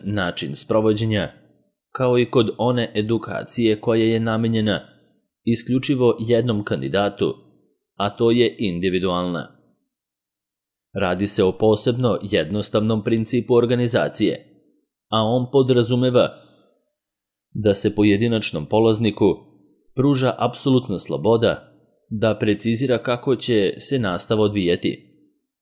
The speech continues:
to jest da u dogovoru sa ovlašćenim licem konkretnog predstavništva organizatora i sa nadležnim profesorom on odredi ne samo datum njenog početka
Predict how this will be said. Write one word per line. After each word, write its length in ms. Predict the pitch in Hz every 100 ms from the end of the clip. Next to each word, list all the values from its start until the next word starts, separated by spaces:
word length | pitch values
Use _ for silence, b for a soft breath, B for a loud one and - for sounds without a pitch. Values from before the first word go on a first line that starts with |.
| _
to 120 | - 85
jest 400 | 90 113 110 113
da 120 | 101 80
u 80 |
dogovoru 520 | 80 95 87 120 127 113
sa 300 | - 85 -
ovlašćenim 640 | 107 113 107 - 110 104
licem 420 | 104 104 - 92 76 _ _ _ _ _
konkretnog 680 | - 98 90 120 120 135 120 -
predstavništva 720 | 87 78 - 113 117 - 123
organizatora 800 | 127 113 90 90 95 101 80 - _ _ _ _ _
i 280 | 117 110 113
sa 180 | -
nadležnim 680 | 110 101 98 107 113 107 78
profesorom 680 | 85 117 117 120 127 110 95 78 - _ _ _ _ _ _ _ _ _ _ _ _ _ _
on 240 | 123 127 120
odredi 640 | 120 127 120 107 80 - _ _ _
ne 320 | 101 107 110
samo 300 | 117 143 135
datum 540 | 117 101 98 - 110 104
njenog 320 | 113 101 87 -
početka 640 | 104 104 101 95 - 98